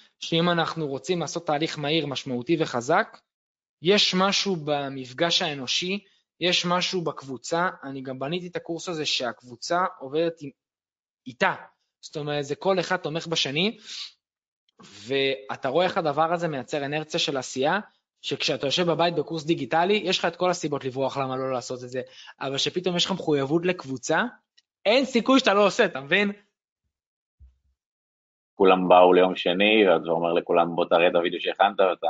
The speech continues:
Speaker 2: מתפדח שאתה היחיד שלא הכין את השיעורי בית, אין לו וידאו.
Speaker 1: עזוב להתפדח, אני אגיד לך יותר מזה מה אני אוהב לעשות לאנשים. אני אומר, "תראה, אני אגיד לך עכשיו, ניר, צלם את עצמך",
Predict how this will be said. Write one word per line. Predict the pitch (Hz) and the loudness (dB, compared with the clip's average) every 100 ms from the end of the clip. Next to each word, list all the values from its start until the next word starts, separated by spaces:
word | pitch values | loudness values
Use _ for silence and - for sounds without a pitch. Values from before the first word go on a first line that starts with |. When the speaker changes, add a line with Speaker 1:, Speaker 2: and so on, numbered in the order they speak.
| 82 | -2
Speaker 2:
מתפדח | 82 - 87 90 87 | -4 -6 0 4 4
שאתה | - - 82 | 2 -6 2
היחיד | 87 80 90 | 4 2 -2
שלא | - 87 | -2 0
הכין | 82 90 | 0 -4
את | 85 85 | -2 -2
השיעורי | 80 85 85 | -2 -2 4
בית, | 92 87 _ _ - | 6 4 _ _ -16
אין | 87 | -4
לו | 85 | 0
וידאו. | 92 87 - | 0 0 -6
Speaker 1:
עזוב | 143 151 202 | -4 0 2
להתפדח, | 240 247 202 202 240 185 | 2 2 2 4 4 2
אני | 170 | 0
אגיד | 185 | 0
לך | - | 2
יותר | 180 208 220 | 2 4 2
מזה | 208 180 | 4 2
מה | 156 | 0
אני | 143 | -4
אוהב | 131 | -4
לעשות | 127 - 123 | -6 -8 -10
לאנשים. | 139 120 113 143 | -8 -8 -6 -6
אני | 160 | -4
אומר, | 175 | 0
"תראה, | 175 165 147 _ - _ _ | 2 2 0 _ -20 _ _
אני | 135 151 | -6 -4
אגיד | 180 | -2
לך | - | -2
עכשיו, | 160 - 170 | -2 2 0
ניר, | 170 156 | 0 -2
צלם | - 151 170 | -2 -2 0
את | |
עצמך", | 175 - 135 - | -4 -6 -14 -10